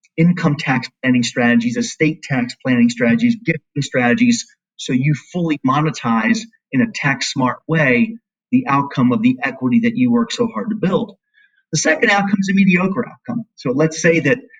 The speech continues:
that it's not quite what you had expected and deal terms, uh, are what they are, and it's a situation where you need to or take it or move on, then that is also a situation that you should contemplate in terms of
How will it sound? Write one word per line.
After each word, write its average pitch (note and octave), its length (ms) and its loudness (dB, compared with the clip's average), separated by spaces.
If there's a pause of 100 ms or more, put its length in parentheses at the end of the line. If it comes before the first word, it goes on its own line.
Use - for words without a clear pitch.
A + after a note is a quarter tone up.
(120)
that C3 200 0
it's - 220 -2
not D3+ 260 0
quite D#3+ 340 0
what D3 140 -6
you D3 200 4
had C3+ 100 0
expected D3+ 680 0 (320)
and A#3+ 160 6
deal D3 240 2
terms, D3 540 0 (100)
uh, A#2+ 260 0
are C3 200 0
what C#3 160 -4
they B2 100 4
are, C#3+ 460 0
and A#2+ 320 4 (340)
it's C3 160 -4
a C3 60 -6
situation C3+ 600 -2
where C3 80 2
you B2 180 4
need B2+ 220 4
to - 120 -10
or B2+ 180 -4 (240)
take D3+ 260 0
it D3 180 0
or B2 120 0
move B2 300 2
on, E3+ 300 2 (480)
then C3+ 240 2
that D#3 220 0 (120)
is C#3 160 0
also D3+ 400 -2
a C#3 60 -4
situation C3 600 0
that A#2+ 120 2
you A#3+ 280 2
should - 220 -2
contemplate F#3+ 760 0
in B2+ 120 2
terms C3 320 -2
of A#2+ 160 0